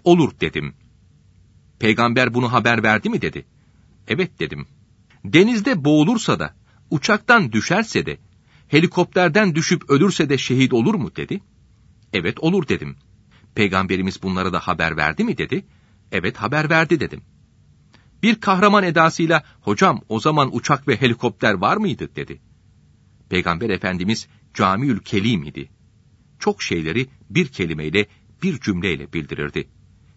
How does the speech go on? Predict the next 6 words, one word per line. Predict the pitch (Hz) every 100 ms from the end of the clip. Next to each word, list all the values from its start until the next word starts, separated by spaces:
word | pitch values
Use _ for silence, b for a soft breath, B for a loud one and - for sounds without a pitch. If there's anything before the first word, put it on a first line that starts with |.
| -
"Yüksekten | 147 - 190 - 220 147
düşen | 131 160 139
şehit | 127 120 165 107
olur." | 76 - -
buyurdu | 85 71 73 67
dedim. | 87 82 110